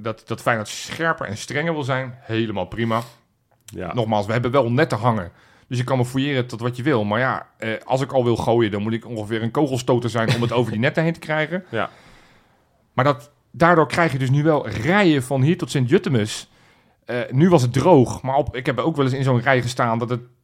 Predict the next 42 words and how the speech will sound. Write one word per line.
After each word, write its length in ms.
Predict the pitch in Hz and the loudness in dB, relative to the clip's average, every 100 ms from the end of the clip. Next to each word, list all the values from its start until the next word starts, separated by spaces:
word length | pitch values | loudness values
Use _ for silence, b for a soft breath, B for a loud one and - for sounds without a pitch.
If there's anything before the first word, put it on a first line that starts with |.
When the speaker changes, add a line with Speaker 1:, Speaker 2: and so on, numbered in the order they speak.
| _ | _
Speaker 1:
knijtertje 500 | - 220 208 139 131 | -4 0 0 0 -2
lang 200 | 131 123 | 0 0
duurde 240 | 113 113 117 | 0 -2 0
en 100 | 127 | -4
het 220 | 123 - | -4 -8
tering 280 | 214 156 131 | -4 -2 -2
hard 140 | 127 | 0
regende. 440 | 120 185 151 104 | 4 4 4 0
Dan 120 | 113 135 | -4 -2
ben 100 | 147 | -2
je 60 | |
helemaal 380 | 135 196 175 120 | 2 2 2 2
doorweekt 520 | 127 113 147 175 123 | 2 4 6 6 4
voordat 220 | - 127 123 | -4 -4 -2
je 140 | 120 | -4
in 100 | 123 | -2
het 80 | 117 | -4
stadion 380 | 214 220 139 104 | -2 0 0 0
Speaker 2:
Ja, 60 | |
Speaker 1:
bent. 120 | 92 95 | -2 -2
Speaker 2:
joh, 200 | 101 87 | -6 -2
maar 100 | 101 | -4
het 100 | - | -2
kan 220 | 101 98 | -2 -2
gewoon 200 | 90 85 | -6 -10
echt 240 | 92 - | -12 -12
niet. 320 | 87 76 - - | -12 -12 -14 0
Speaker 1:
Nee, 160 | 185 170 | 2 4
het 100 | 165 | 0
slaat 300 | - 202 - | 2 2 4
gewoon 240 | 190 170 120 | 2 2 2
helemaal 560 | 147 208 156 139 120 | 6 6 6 2 4
nergens 380 | 165 226 165 120 | 4 2 2 -2
op. 60 | 87 | -4
Speaker 2:
Ik, 120 | - | -4
ik 140 | 131 | -4
ben, 140 | 131 117 | 0 0
ik 120 | 117 | 2
ben 120 | 123 | 0
inderdaad 420 | 117 110 117 120 123 | 2 0 2 0 0
om, 200 | 107 107 | -2 0
eh, 720 | 101 101 98 95 57 85 | 2 2 0 -2 -4 -4